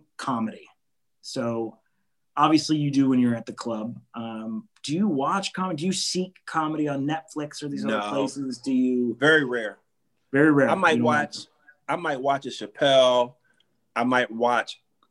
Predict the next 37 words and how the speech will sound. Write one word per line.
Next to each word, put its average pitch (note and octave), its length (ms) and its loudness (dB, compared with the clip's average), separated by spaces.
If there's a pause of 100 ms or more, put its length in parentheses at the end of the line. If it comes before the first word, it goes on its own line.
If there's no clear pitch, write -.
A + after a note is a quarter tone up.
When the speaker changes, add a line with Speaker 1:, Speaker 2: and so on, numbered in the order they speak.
Speaker 2:
Rock. B2 580 2 (760)
But A#2 520 4
Speaker 1:
Mm-hmm. - 340 -2
Speaker 2:
it's G#3+ 120 2
like, F#3 340 4 (260)
I A3 60 2
have G3 160 2
a C3+ 60 -2
friend E3+ 420 0
say, D#3 140 -4
"Hey, B3+ 200 6
I G3+ 60 6
got G3 220 2
tickets A3+ 240 -4
to A3+ 80 -2
the - 80 -4
comedy A#3 320 2
club. F3+ 200 2
Wanna F#3 200 -2
go?" A3 280 4 (280)
"No." D4 320 -6 (680)
Speaker 1:
<laughs> - 100 -6 (880)
Speaker 2:
And F#3 180 2
then A3+ 500 6 (440)
she A#3+ 220 -2
drags B3 480 6
me B3+ 80 4
to B3 180 0
the A3 80 -2
club A3 540 4 (1700)
and F#3+ 120 0
gets A#3 220 0
mad A#3 400 2
'cause G3+ 140 -2
I'm B3+ 160 2
not A3+ 180 2
laughing. A#3+ 440 0